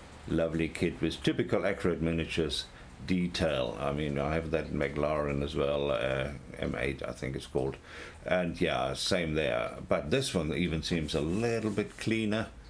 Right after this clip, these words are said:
if anything. Needs a little bit of, you know, tender loving care on the seams, et cetera, but otherwise a very, very nice kit. And if you come across it for a reasonable price, you certainly should go for it.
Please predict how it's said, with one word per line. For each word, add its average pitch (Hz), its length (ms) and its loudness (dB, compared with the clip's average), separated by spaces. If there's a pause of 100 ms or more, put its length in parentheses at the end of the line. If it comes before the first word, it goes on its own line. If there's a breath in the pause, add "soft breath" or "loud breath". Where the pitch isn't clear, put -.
(420 loud breath)
if 98 160 2
anything. 101 640 2 (460 loud breath)
Needs 156 260 2
a 123 60 4
little 110 240 2
bit 101 180 4
of, 92 280 0
you 92 120 4
know, 95 180 4
tender 92 360 2
loving 85 340 2
care 95 320 4
on 85 200 2
the 80 100 2
seams, 85 500 0
et 78 140 0
cetera, 78 380 0
but 73 160 0
otherwise 60 500 0 (140)
a 82 200 2
very, 71 680 0
very 67 440 0
nice 65 400 0
kit. - 320 -2 (500 loud breath)
And 85 140 2
if 90 120 0
you 87 80 2
come 82 180 0
across 76 440 0
it 67 160 -2 (480 loud breath)
for 80 220 2
a 76 40 0
reasonable 80 520 2
price, 64 560 -2 (640 loud breath)
you - 100 -2
certainly 65 420 -2
should - 260 -8
go - 220 -6
for 50 180 -6
it. - 160 -10